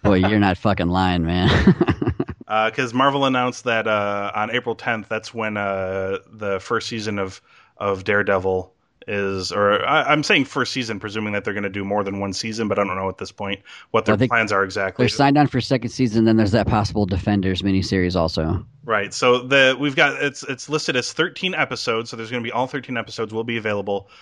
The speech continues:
Speaker 2: on, uh, April tenth on Netflix.
Speaker 1: So basically, I, I have to take April tenth off from work just so <laughs> I could wag my
Speaker 2: Yes.
Speaker 1: train through that shit.
Speaker 2: Quite possibly. I, I wouldn't blame you, sir, if you want.
Speaker 1: I might need a rest in between episodes. Like,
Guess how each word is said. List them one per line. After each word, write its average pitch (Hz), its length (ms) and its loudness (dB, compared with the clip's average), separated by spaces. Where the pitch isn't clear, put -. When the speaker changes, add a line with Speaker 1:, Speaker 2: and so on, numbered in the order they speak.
Speaker 2:
on, 101 320 2
uh, 95 300 -2
April 104 220 -6
tenth 95 400 -10
on 98 240 -4
Netflix. - 920 -8
Speaker 1:
So 113 100 4
basically, 104 480 2
I, 87 180 2
I 101 40 4
have 101 120 0
to - 80 -20
take 98 220 0
April 92 260 0
tenth 90 280 0
off 90 220 2
from 78 180 -6
work 90 320 0
just 101 180 -10
so 95 80 -4
<laughs> 90 640 2
I 113 80 -2
could 104 380 -4
wag 101 160 0
my 147 60 4
Speaker 2:
Yes. - 120 -4
Speaker 1:
train 104 140 -6
through 101 280 -8
that 98 120 -12
shit. 101 260 -12
Speaker 2:
Quite 147 360 2
possibly. 98 560 -6
I, 180 260 -2
I 262 40 -4
wouldn't 247 240 -8
blame 226 180 -6
you, 98 80 -10
sir, 92 380 -10
if 98 120 -18
you 113 60 -10
want. 110 80 -2
Speaker 1:
I 104 40 2
might 135 180 4
need 143 100 4
a 120 60 2
rest 117 240 2
in 107 60 -4
between 104 260 2
episodes. 87 440 -2
Like, 85 160 -4